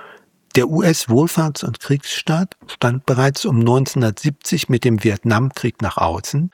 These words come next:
und dem Wohlfahrtsprogramm der Great Society nach innen am Rande des finanziellen Zusammenbruchs. Dieser Zusammenbruch wurde abgewendet, indem Präsident Nixon neunzehnhunderteinundsiebzig die Bindung des U-S-Dollar an Gold als reales Gut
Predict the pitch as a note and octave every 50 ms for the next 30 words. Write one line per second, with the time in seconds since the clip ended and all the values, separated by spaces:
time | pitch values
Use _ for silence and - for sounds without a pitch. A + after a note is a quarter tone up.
0 | - - - - - - - _ - C#3 B2 - B2 A2 G#2 C3 D3+ E3+ D#3 -
1 | E3 D3 C#3 - - - C3+ A#2+ - A#2 A#2 B2 B2 A#2 A#2 A2 G#2 - G#2+ G2+
2 | G#2+ C3+ C#3 - - - C3+ - - - C#3 C3+ D3 C#3+ A#2 - - - A2+ G#2+
3 | G2 F#2 F#2 - - - A2+ G#2+ A2+ B2 C3+ D3+ F3 - C3+ A2 G#2 - G2+ G#2+
4 | A#2+ B2 B2 B2 B2+ B2+ - - - C#3 A#2 G#2+ G#2 - - A2+ G2+ G2 G2+ G2+
5 | G2+ - - C#3 A#2 B2+ A#2 G#2 F2+ E2 D2 - - - - - - - - -
6 | _ _ - - - - - - - _ _ _ _ _ _ C#3+ D3 D3 D3 C#3+
7 | - - B2+ A2+ B2+ B2+ D3 D#3+ D#3 C#3+ C#3+ C#3+ - - - C3 A#2+ A2+ A2 -
8 | - - _ - - A#2+ A2 - B2+ C3 C#3 C#3+ F3 F3+ - - - _ _ -
9 | C3 A#2 C#3 C3 C3 C3 - - B2+ A2 A#2+ A#2 A2 G#2+ F#2+ - - A#2+ B2 -
10 | - - - E3+ D#3 D3 C#3 A#2+ A#2+ - - - A#2 G#2+ - - - G2+ G#2+ A#2
11 | A2+ A2+ C#3 C#3 - - - D#3 - - - A2+ F#2 G#2+ G#2+ A2 A2 G2+ B2+ C3+
12 | C#3 C3 - - A2+ - - B2+ A2+ G#2 A#2 G2+ - - - C#3 C3 B2+ A#2+ A#2
13 | - A2 F#2 F#2+ - G2+ G2 G#2+ B2 C#3 - - - A#2+ G2 - - - A2+ G2
14 | F#2+ F#2+ G2 G2 G#2+ G2+ - - - B2 G#2+ - -